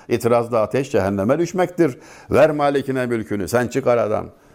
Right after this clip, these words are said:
Mülkü sahibine teslim et. Lehül mülkü ve lehül hamd. Sen çık aradan." Bu şudur yani. "Sen çıkarsan aradan, kalır seni yaradan." der eskiler. İşte o nükteye bir vurgu yapıyor Nabi merhum üstadımız. O talebeme böylelikle minnet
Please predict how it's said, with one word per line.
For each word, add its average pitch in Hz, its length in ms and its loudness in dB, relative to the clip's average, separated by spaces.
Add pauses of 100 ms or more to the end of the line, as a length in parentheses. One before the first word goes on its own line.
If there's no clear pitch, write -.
(140)
Mülkü 107 300 0
sahibine 104 460 0
teslim 127 380 0
et. 165 220 -2 (300)
Lehül 135 260 2
mülkü 135 440 0
ve 123 120 2
lehül 110 260 0
hamd. 185 260 -2 (420)
Sen 90 240 -2
çık - 220 -6
aradan." 151 440 0 (140)
Bu 165 100 4
şudur 165 320 0
yani. 85 420 -2 (360)
"Sen 139 260 -2
çıkarsan - 600 -4 (120)
aradan, 123 400 0 (480)
kalır 131 300 -4
seni 87 320 -6
yaradan." 85 480 0 (260)
der 85 180 0
eskiler. 180 520 -2 (200)
İşte - 180 -6
o 143 140 2
nükteye 104 420 0
bir 95 100 -4
vurgu 85 320 0
yapıyor 69 440 -2
Nabi 76 460 -4
merhum 67 400 -10
üstadımız. 117 640 -8 (480)
O 165 120 -4
talebeme 151 640 0
böylelikle 139 840 0
minnet 123 720 -4